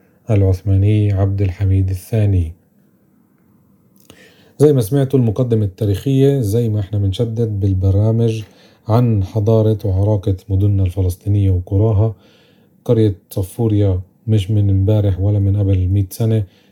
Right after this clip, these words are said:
إنما من آلاف السنوات، يعود تاريخها إلى حقبات كتير قديمة، وهذا جزء من اللي احنا بنركز عليه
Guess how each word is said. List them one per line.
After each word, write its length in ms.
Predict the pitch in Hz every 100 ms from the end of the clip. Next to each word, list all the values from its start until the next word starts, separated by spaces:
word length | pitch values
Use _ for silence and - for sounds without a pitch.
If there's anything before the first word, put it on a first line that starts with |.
| _ -
إنما 440 | 110 104 101 104
من 380 | 101 101 104 101 95 _ -
آلاف 260 | 101 101 92
السنوات، 720 | 90 - 95 98 117 117 - - _ _ _ _ -
يعود 260 | 95 101
تاريخها 600 | 92 101 98 98 98 98
إلى 100 | 95
حقبات 480 | 92 95 98 101 98
كتير 360 | - - 120 113
قديمة، 480 | 107 104 107 107 101 _ _ _ _ - _ _ -
وهذا 360 | 92 104 101
جزء 280 | 95 101 101
من 240 | 101 101
اللي 180 | 98 95
احنا 340 | 95 104 98 98
بنركز 560 | 95 90 95 - 98
عليه 400 | 90 95 107 101